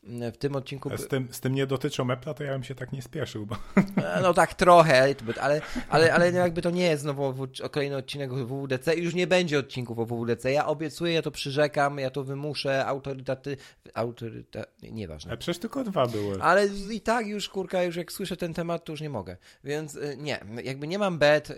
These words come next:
Speaker 1: nie mam na czego, do czego się odnieść. M-, nie, już nie będzie odcinków o Dab Dabie. Dopiero jak przy-, wyjdzie produkcja.
Speaker 2: No właśnie, a dobra, jak już poruszyłeś temat bet, no to
Speaker 1: O, to no
Speaker 2: ja
Speaker 1: dawaj,
Speaker 2: też,
Speaker 1: jedziemy już z tym koksem,
Speaker 2: to ja
Speaker 1: dawaj,
Speaker 2: też,
Speaker 1: palimy.
Speaker 2: ja też nie mam bet, mm, bo, mm,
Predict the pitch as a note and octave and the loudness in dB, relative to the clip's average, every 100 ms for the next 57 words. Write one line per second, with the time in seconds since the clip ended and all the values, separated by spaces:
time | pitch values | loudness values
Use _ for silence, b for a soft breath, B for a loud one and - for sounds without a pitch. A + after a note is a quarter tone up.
0 | A#2+ C3+ D#3+ D#3+ D3 C3 D3 C#3 B2 C3+ | -10 -6 -6 -4 -6 -6 -8 -10 -8 -10
1 | C#3+ C3+ - - B2+ C3 B2 B2 A#2 A#2 | -8 -8 -6 -6 -4 -6 -6 -8 -10 -14
2 | B2 A#2+ A2 A#2 A#2 G#2 F2+ G#2+ A2+ G#2+ | -16 -16 -16 -14 -12 -10 -10 -12 -12 -10
3 | G2 - G2 F2+ E2+ - F#2+ F#2 F#2 E2+ | -10 -12 -16 -16 -16 -14 -12 -10 -10 -12
4 | F#2 G#2+ C3 C3 A#2 - A2 A2+ A#2+ A#2 | -12 -10 -6 -6 -6 -12 -12 -10 -10 -10
5 | A#2+ G#2 - C3+ E3 C#3+ C#3 D#3+ F3 A2 | -8 -8 -6 -2 4 4 4 2 2 2
6 | G#2+ A#2+ D3 - D3 B2+ C3 - C3+ A2 | 0 -2 -6 -8 -6 -4 -4 -4 -2 -2
7 | G2+ G2 - A#2+ - D3 C#3+ D#3+ F3 F#3+ | -2 -4 -6 -10 2 4 4 0 2 6
8 | B2+ F#2 C#3+ C#3+ G2 E2 D#2+ - E2+ E2 | 6 4 0 -2 -4 -6 -12 -14 -12 -2
9 | C#3 D#3 F#3+ F3+ - A#2+ A#2 A#2 B2 C#3 | 2 2 4 2 2 0 -2 -4 -4 -4
10 | C#3+ A#2 G#2+ G2+ G#2 B2 - G#2 G2+ G2+ | -2 -2 -2 -2 -4 -6 -14 -14 -12 -10
11 | G2+ G2+ G#2 G2 G2 - G#2 G2+ G#2 G#2 | -12 -12 -10 -10 -10 -14 -14 -12 -10 -12